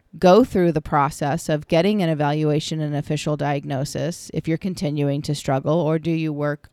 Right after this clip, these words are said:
on the self-discovery path and do your best to piece it together with resources that are available?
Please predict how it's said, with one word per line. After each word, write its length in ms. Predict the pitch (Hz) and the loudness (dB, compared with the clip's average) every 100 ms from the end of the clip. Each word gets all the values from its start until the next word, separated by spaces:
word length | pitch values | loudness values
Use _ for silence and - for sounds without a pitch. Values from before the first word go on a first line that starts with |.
| - | -6
on 220 | 156 151 | -4 -4
the 320 | 151 147 147 - _ _ _ _ _ _ | -4 -4 -6 -10 _ _ _ _ _ _
self-discovery 920 | _ - 208 240 185 - 160 147 143 139 | _ 0 2 2 -2 -2 -2 0 0 0
path 580 | 165 120 127 202 - - _ _ _ _ _ _ _ - | 0 2 0 -2 -10 -20 _ _ _ _ _ _ _ -4
and 640 | 170 160 160 160 156 - - _ _ _ _ _ _ _ 165 | 0 0 0 -2 -6 -12 -20 _ _ _ _ _ _ _ -2
do 100 | 208 | 2
your 240 | 196 185 | 4 4
best 420 | 175 151 175 - - | 4 0 -2 -6 -2
to 140 | 170 | -2
piece 280 | - 175 - | -2 -6 -6
it 80 | - | -10
together 580 | 160 165 160 156 160 151 _ - | -2 2 2 2 0 -4 _ -16
with 280 | 170 165 | -2 0
resources 560 | 160 165 - 156 156 151 | 0 -2 -2 -4 -4 -6
that 100 | 139 | -4
are 80 | 156 | -4
available? 500 | 180 285 - - | 0 -2 -2 -8